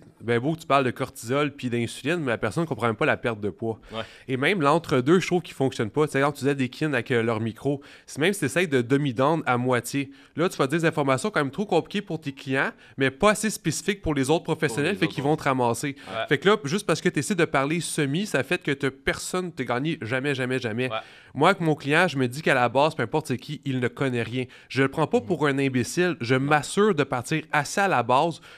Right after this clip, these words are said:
Speaker 1: pour pas aller trop loin. Parce
Speaker 3: Ouais.
Speaker 1: que ça m'est arrivé, tu sais, plus je faisais de formation, le plus je me trouvais hot, là, tu parles de plus en plus. Mais de plus en plus, tes clients comprennent pas qu'est-ce que tu dis. Et pourtant, je, je le comprends de plus en plus,
Speaker 2: T'es
Speaker 1: ce
Speaker 2: loin de
Speaker 1: sujet-là.
Speaker 2: ton client.
Speaker 1: Mais ce client-là comprend même pas pourquoi il faut qu'il aille aux toilettes deux fois par jour, tu sais.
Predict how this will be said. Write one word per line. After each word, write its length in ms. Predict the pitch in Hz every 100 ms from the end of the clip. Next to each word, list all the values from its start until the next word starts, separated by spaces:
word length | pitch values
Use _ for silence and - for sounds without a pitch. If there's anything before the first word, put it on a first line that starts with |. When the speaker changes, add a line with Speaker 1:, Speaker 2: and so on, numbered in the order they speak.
| - -
Speaker 1:
pour 200 | 135 -
pas 140 | 185
aller 160 | 165 160
trop 220 | 143 123
loin. 180 | 127 135
Parce 180 | 107 101
Speaker 3:
Ouais. 40 |
Speaker 1:
que 60 | 135
ça 140 | 143
m'est 80 | 139
arrivé, 400 | 147 123 123 196
tu 60 | - - -
sais, 80 | 147
plus 180 | - 180
je 80 | -
faisais 200 | 139 151
de 60 |
formation, 500 | - 139 127 - 214
le 100 | 170
plus 120 | 135 143
je 80 |
me 100 | 135
trouvais 320 | 127 135 127 -
hot, 140 | 180 208
là, 60 | 139
tu 120 | -
parles 180 | - 156
de 60 | 139
plus 220 | 147 139
en 100 | 127
plus. 260 | 170 247 - - - -
Mais 100 | 131
de 60 |
plus 240 | 123 - 247
en 80 | 175
plus, 140 | 269
tes 100 | 233
clients 180 | - 240
comprennent 300 | 190 156 151
pas 140 | 226
qu'est-ce 160 | 220 156
que 80 | 160
tu 180 | - 135
dis. 220 | 202 135
Et 40 |
pourtant, 480 | - 139 - 220 202
je, 120 | 123 -
je 120 | 117
le 60 | 135
comprends 300 | 143 - 202
de 80 | 147
plus 220 | 156 151
en 60 |
plus, 140 | 135 107
Speaker 2:
T'es 80 | 110
Speaker 1:
ce 60 |
Speaker 2:
loin 120 | 98
de 40 | 98
Speaker 1:
sujet-là. 380 | 131 120 147 117
Speaker 2:
ton 60 | 117
client. 200 | 90 90 95 127
Speaker 1:
Mais 80 |
ce 120 | 120 135
client-là 400 | 160 147 165 208
comprend 300 | 143 - 143
même 140 | 135
pas 160 | 190 190
pourquoi 320 | 143 - 185
il 80 | -
faut 80 |
qu'il 100 | 139
aille 40 | 143
aux 40 |
toilettes 180 | 143 147
deux 100 | 127
fois 140 | 147
par 140 | 123 113
jour, 180 | 151 165
tu 100 |
sais. 100 | 165